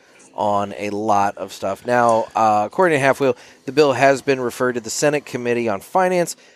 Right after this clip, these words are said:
where it awaits further action. That committee has also been assigned the Mamas Act, and it has not taken any action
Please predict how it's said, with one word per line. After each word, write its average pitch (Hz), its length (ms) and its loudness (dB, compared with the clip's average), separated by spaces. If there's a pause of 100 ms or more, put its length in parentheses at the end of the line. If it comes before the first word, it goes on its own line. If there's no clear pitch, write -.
(120)
where 131 140 -2
it 131 40 2
awaits 127 280 0
further 117 280 -6
action. 139 460 0 (140)
That 131 160 2
committee 131 380 -4
has 113 160 -2
also 165 360 0
been 147 160 -2
assigned 127 340 -2
the 107 40 -8
Mamas 131 340 -2
Act, 135 280 2 (380)
and 117 280 -2
it 113 80 -2
has 104 120 -8
not 147 220 -2
taken 139 340 -4
any 135 280 -6
action 123 500 -2